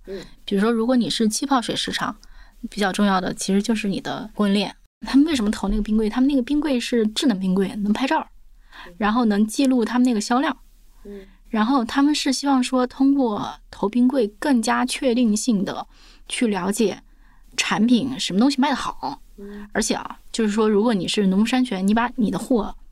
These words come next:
Speaker 2: 摆进去，他也能知道说你卖得好还是不好。
Speaker 1: 也就是说他还是认为他的优势在于以互联网的方式和那种大数据的方式来，来快速地识别消费者的喜好，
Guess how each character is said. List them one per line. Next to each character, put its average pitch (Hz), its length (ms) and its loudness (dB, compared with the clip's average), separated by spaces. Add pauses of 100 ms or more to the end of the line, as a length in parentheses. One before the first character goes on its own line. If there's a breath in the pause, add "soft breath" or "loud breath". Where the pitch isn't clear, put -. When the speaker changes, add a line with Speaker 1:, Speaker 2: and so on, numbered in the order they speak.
(240)
Speaker 2:
摆 151 140 -6
进 190 160 2
去， 208 240 -2 (340 soft breath)
他 - 200 -2
也 226 140 0
能 175 120 -4
知 196 100 0
道 208 160 0
说 196 220 2
你 185 140 4
卖 190 120 2
得 190 80 2
好 180 160 -2
还 165 160 -4
是 170 100 -6
不 208 80 -2
好。 - 220 -4 (720 soft breath)
Speaker 1:
也 226 100 -2
就 254 80 2
是 349 60 0
说 359 80 0
他 359 140 -2
还 285 120 0
是 294 160 0
认 320 120 -2
为 262 100 2
他 277 220 0
的 269 100 0
优 262 180 2
势 262 220 -4
在 226 220 0
于 208 120 2
以 180 220 0
互 175 160 -4
联 220 120 2
网 220 160 0
的 175 100 -4
方 233 240 0
式 262 280 -2
和 185 220 -2
那 202 80 2
种 190 100 0
大 220 120 0
数 269 160 -2
据 294 120 0
的 254 80 0
方 220 160 -2
式 226 140 -2
来， 180 200 -2
来 185 380 0 (380 loud breath)
快 302 220 -2
速 233 200 0
地 190 380 -2
识 190 180 0
别 196 320 0
消 240 220 -2
费 247 80 2
者 - 80 -4
的 - 100 -2
喜 214 160 -4
好， 240 240 0